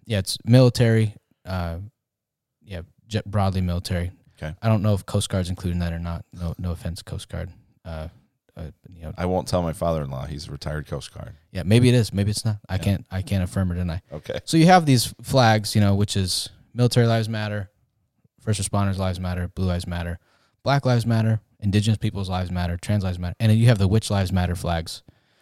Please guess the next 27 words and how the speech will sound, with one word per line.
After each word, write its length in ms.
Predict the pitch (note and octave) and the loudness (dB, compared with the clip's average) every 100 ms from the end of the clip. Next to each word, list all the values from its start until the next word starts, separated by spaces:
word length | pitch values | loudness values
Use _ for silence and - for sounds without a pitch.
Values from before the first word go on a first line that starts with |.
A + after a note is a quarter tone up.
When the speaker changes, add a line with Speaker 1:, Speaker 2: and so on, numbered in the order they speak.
| _ _ | _ _
Speaker 1:
And 60 | G#2+ | 0
there's 100 | F2+ | 2
Speaker 2:
And 80 | F2+ | 2
Speaker 1:
all 40 | |
Speaker 2:
they're 80 | G2 | 4
Speaker 1:
these 80 | G2+ | 6
Speaker 2:
all 140 | G#2+ | 6
evolving. 540 | F#2+ G2+ F2 C2 A#1+ - _ _ | 6 6 6 2 -8 -14 _ _
Speaker 1:
They're 120 | - | 0
all 80 | G#2+ | 2
evolving. 460 | A#2 G2+ G2 G2 G2+ _ _ _ _ _ | 4 4 2 0 -4 _ _ _ _ _
And 180 | C#3 C3 | 0 2
part 200 | - A#3 | 2 2
of 80 | D3 | 2
it 120 | G2+ | 4
is, 340 | G2+ F#2+ - - - | 2 2 -2 -8 -8
like, 120 | G2+ - _ _ _ | -8 -8 _ _ _
but 240 | A#2 G#2 - | -4 -4 -4
there's 240 | A2 A#2 | 0 2
a 60 | G#2 | 2
strong 500 | - - - C3 C3 | -2 -2 0 2 4
identification 640 | A2 A2 G2 G#2 G#2 F#2+ | 2 2 0 -2 -2 0
with, 160 | F2+ F2+ | -4 0
"I'm 160 | G2 F#2+ | 0 2
taking 460 | - C#3 - B2 | 2 2 0 0
this 180 | G#2 - - | 2 0 -2
on, 460 | G2 G2 F#2 F2 | 0 2 2 -2